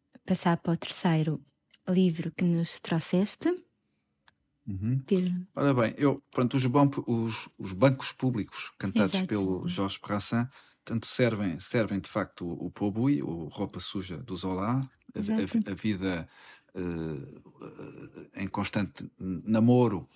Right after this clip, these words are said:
Speaker 1: <laughs>
Speaker 2: e, e sedução, eh, como para o, o Nadja, ou, ou Nádia, nunca sei como é que é de ler, eh, que,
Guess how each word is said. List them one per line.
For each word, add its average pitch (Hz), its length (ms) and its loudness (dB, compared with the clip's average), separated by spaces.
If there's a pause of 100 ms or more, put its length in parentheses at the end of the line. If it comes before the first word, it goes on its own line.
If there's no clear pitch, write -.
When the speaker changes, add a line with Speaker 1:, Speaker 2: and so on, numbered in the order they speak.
Speaker 1:
<laughs> 233 340 6
Speaker 2:
e, 107 380 4
e 110 60 2
sedução, 131 680 0 (480)
eh, 117 400 4
como 135 320 8
para 127 460 4
o, 110 400 0
o 110 40 2
Nadja, 120 680 2
ou, 85 380 -4
ou 95 40 0
Nádia, 123 500 4
nunca 120 240 2
sei 117 140 -2
como 110 160 -2
é 104 60 -2
que 104 100 -4
é 101 60 -2
de - 80 -6
ler, 117 360 0 (440)
eh, 107 680 4 (640)
que, - 340 4